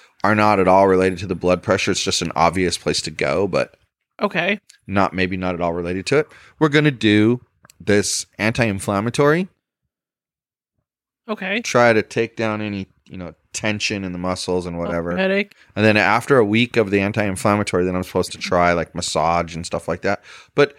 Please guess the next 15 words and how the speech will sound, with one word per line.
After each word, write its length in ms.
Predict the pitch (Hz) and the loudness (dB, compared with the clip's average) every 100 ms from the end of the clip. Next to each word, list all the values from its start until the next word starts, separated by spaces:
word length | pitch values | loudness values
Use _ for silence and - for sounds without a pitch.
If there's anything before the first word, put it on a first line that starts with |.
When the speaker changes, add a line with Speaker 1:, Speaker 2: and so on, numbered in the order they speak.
| _ | _
Speaker 1:
this 200 | 175 294 | 0 2
Speaker 2:
I'll 40 | 202 | 0
get 100 | 214 | 2
Speaker 1:
guy, 160 | 139 135 | 2 2
Speaker 2:
my 40 | |
elbow 240 | 196 185 180 | 0 -2 -6
sharpened. 540 | - 185 180 175 170 120 | -6 -6 -6 -8 -4 2
Speaker 1:
this 260 | 185 190 | 2 2
guy 260 | - 147 151 | 0 0 2
is 200 | 151 131 | 0 -2
direct 600 | - 107 104 117 - - | -4 -2 2 2 0 -10
primary 520 | - 120 120 120 120 | -6 -4 -4 -6 -8
care 340 | - 117 110 107 | -6 -4 -4 -6
physician. 600 | - 98 98 - - - | -10 -8 -6 -6 -10 -14
So 500 | - - 101 101 98 | -10 -2 0 2 -2